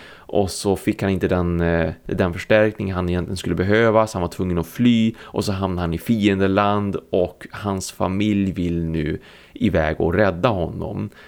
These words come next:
Hans mor, eller hans fru, är liksom förkrossad när hon får höra att, åh nej, hon, han fick inte den resurserna som han behövde. Han har flytt, han är i fiendeland, han är ensam och så vidare. Även om han har kvar en liten, liten styrka av sin egen armé.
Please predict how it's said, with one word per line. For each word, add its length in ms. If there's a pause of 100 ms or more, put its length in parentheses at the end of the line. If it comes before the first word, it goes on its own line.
(200)
Hans 280
mor, 480
eller 160
hans 240
fru, 480
är 320
liksom 320
förkrossad 640
när 80
hon 80
får 120
höra 300
att, 140
åh 140
nej, 280
hon, 200
han 240
fick 240
inte 280
den 240
resurserna 560
som 160
han 120
behövde. 640
Han 380
har 80
flytt, 560
han 380
är 40
i 40
fiendeland, 600
han 100
är 120
ensam 540
och 80
så 100
vidare. 440 (640)
Även 180
om 60
han 100
har 60
kvar 340
en 200
liten, 400
liten 320
styrka 440
av 100
sin 200
egen 240
armé. 440